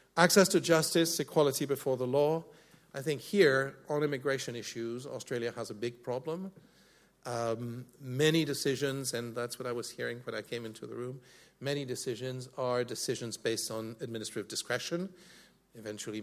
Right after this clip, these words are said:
even ministerial discretion, um, with little review possible, except judicial review, uh, which is always hard to, uh, obtain, uh, because you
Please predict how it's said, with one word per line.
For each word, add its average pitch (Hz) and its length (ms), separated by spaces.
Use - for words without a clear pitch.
even 104 300
ministerial 170 540
discretion, 143 640
um, 117 560
with 131 260
little 135 720
review 135 640
possible, 165 720
except - 300
judicial 156 400
review, 170 480
uh, 123 60
which 117 280
is 110 120
always 120 340
hard 117 440
to, 110 460
uh, 104 300
obtain, 139 680
uh, 107 260
because 107 320
you 117 60